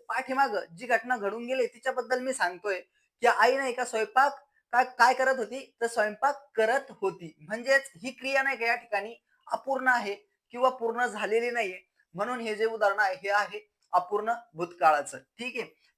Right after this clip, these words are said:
त्यानंतर आणखी बघा दुसरं एखादं उदाहरण, "ती मला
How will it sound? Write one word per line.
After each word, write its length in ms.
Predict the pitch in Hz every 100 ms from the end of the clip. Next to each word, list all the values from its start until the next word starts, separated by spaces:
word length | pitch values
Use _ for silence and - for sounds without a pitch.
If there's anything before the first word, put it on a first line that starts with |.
| 233
त्यानंतर 300 | 240 247 240
आणखी 260 | 247 240
बघा 200 | 233 214
दुसरं 280 | 196 214 202
एखादं 260 | 196 180 180
उदाहरण, 300 | 180 160 160 _ _ _ _ _ _ _ _ _ _ _ _ _ _ _ _ _ _ _ _ _ -
"ती 420 | 196 180 180 180 _ _ _ _ _ _ _ _ _ _ _ _ _ _ _ _ _ _ _ _ _
मला 360 | 143 151 156